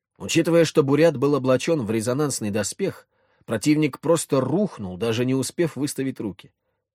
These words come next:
Остальные, сообразив, что им тоже помогут, начали вставать на колени сами. "Итак, хорошие мои, варианта у вас два", —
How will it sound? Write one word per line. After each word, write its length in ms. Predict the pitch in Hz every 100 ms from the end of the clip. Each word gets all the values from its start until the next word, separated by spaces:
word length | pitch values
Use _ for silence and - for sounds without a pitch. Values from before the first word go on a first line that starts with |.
| _ -
Остальные, 500 | 101 - 117 165 185
сообразив, 640 | - 160 165 160 180 160
что 160 | - 139
им 200 | 135 - -
тоже 360 | 165 139 131
помогут, 680 | - 131 131 127 113 117 - _ _ _ _
начали 400 | - - - 165
вставать 440 | 151 - 117 120 110
на 120 | 110
колени 380 | 147 135 92 90
сами. 420 | - 78 85 - _ _ _ _ _ _ _ _ _ _ _ _ -
"Итак, 440 | 101 - 147 165
хорошие 460 | 180 180 175 - 175
мои, 260 | 175 180
варианта 520 | 151 139 147 147 131
у 80 | 127
вас 440 | 113 117 110 - 113
два", — 560 | 104 117 98 80 -